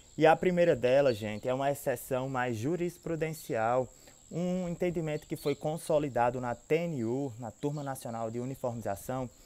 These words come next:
com o advento da súmula número setenta e dois.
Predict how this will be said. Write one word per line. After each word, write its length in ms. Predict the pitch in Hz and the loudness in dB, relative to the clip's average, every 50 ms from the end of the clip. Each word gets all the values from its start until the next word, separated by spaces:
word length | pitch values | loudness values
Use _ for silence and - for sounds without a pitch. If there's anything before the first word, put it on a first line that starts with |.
| - - - - - - _ - | -20 -20 -20 -20 -20 -20 _ 0
com 200 | - 165 175 185 | 4 4 6 8
o 40 | 180 | 8
advento 840 | 170 165 156 165 127 110 117 127 135 147 151 131 - - 110 98 92 - - - - - - _ _ | 6 6 4 0 -2 0 0 2 2 2 0 -2 -6 -8 -10 -10 -10 -14 -20 -20 -20 -20 -20 _ _
da 160 | - 139 143 | 6 8 8
súmula 480 | 143 - - - 160 165 170 170 170 170 | 6 4 0 0 0 0 2 2 2 2
número 380 | 165 151 151 151 156 151 156 151 | 2 0 0 2 2 2 0 -2
setenta 680 | - - - 156 131 - - - 151 165 170 - 175 | -4 0 2 2 2 2 2 0 0 0 0 0 -2
e 60 | 175 | 0
dois. 440 | - 123 104 98 95 98 - - | 0 0 0 0 -2 -4 -6 -10